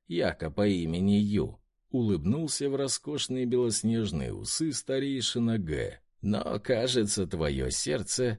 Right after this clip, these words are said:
а вместе с ним язык, имеют другое мнение». «Как бы не так. После того, как Сучень покинул гору Мудан, наша жизнь вернулась в прежнюю колею. В стенах каменного дворца снова поселилась гармония,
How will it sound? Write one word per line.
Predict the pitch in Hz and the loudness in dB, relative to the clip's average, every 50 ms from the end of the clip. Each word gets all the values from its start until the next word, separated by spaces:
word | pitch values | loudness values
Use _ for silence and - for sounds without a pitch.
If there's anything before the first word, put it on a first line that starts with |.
| - - | -6 -4
а | 87 95 98 | -2 0 0
вместе | 92 78 87 113 160 147 - - - - 113 104 | 0 0 0 -2 0 0 -4 -4 -4 -4 -4 -2
с | 98 - - | -2 0 2
ним | 104 98 92 85 | 2 2 2 0
язык, | 78 67 64 62 64 69 87 120 147 131 - - - - | 0 -2 -2 -4 -4 -4 -2 -2 -4 -4 -6 -12 -18 -10
имеют | - 147 165 165 165 170 165 156 147 135 120 | -6 -6 -4 -4 -4 -4 -4 -2 -2 -2 0
другое | 135 139 135 113 87 87 107 135 143 127 110 | 2 2 2 2 2 2 2 4 4 4 4
мнение». | 101 95 90 80 73 67 62 60 60 58 55 - 52 - - _ _ _ _ _ _ _ _ | 4 4 2 2 0 0 -2 -2 -4 -4 -4 -6 -8 -12 -16 _ _ _ _ _ _ _ _
«Как | - - 95 82 | -4 -4 -2 -2
бы | 87 90 104 | 0 2 4
не | 104 113 127 | 4 4 4
так. | 113 - 135 85 60 - - - _ _ _ _ | 2 0 -2 -2 -2 -6 -14 -20 _ _ _ _
После | - 131 120 104 - 98 92 | -2 -2 0 0 0 -2 -2
того, | 78 95 101 139 165 104 | -2 -2 -2 -2 -2 -2
как | - 95 82 - | -2 -4 -4 -4
Сучень | - - 110 101 - 117 110 101 95 80 | -2 -2 -2 -2 0 2 2 2 2 2
покинул | - 95 92 - - 104 101 98 95 90 90 | 0 -4 -4 0 0 2 2 2 2 0 -2
гору | 80 90 87 82 82 78 | -2 -2 -2 0 0 -2
Мудан, | 78 73 71 73 143 151 294 208 - - - _ _ - | -2 -2 -2 -2 -2 -2 -2 -4 -6 -6 -12 _ _ -6
наша | 202 - 165 - - 147 139 | -4 -2 -2 -2 -2 0 0
жизнь | 127 110 135 143 131 113 123 127 | 0 0 0 0 0 0 0 0
вернулась | 117 113 127 120 120 117 123 120 113 113 107 - | 2 2 2 2 2 2 2 2 0 0 -2 -4
в | - | -4
прежнюю | - 123 127 127 120 110 120 117 117 113 | -4 -2 0 0 2 2 2 2 2 0
колею. | 113 - 117 113 117 110 101 110 127 107 76 - - _ _ _ _ | 0 -2 0 0 0 0 0 0 0 -2 -4 -6 -14 _ _ _ _
В | - | -8
стенах | - - - - 71 69 98 160 185 - - - | -6 -4 -2 -2 0 0 0 0 -2 -4 -6 -6
каменного | - 95 90 87 85 85 80 78 76 76 67 | -2 0 0 0 0 0 0 0 0 0 -2
дворца | 67 69 71 78 78 - - - 80 - | 0 -2 -2 -2 -2 -4 -4 -4 -4 -4
снова | - - - - 147 165 151 151 139 | -2 -2 -2 -2 -2 -2 -2 -2 -4
поселилась | - - 135 127 - 127 127 117 120 131 123 117 113 92 | -2 -2 -2 -2 0 0 0 0 2 2 2 2 0 0
гармония, | 82 76 92 90 78 71 87 135 151 - 73 69 67 67 | 0 0 0 0 2 2 0 0 0 0 -2 -2 -4 -4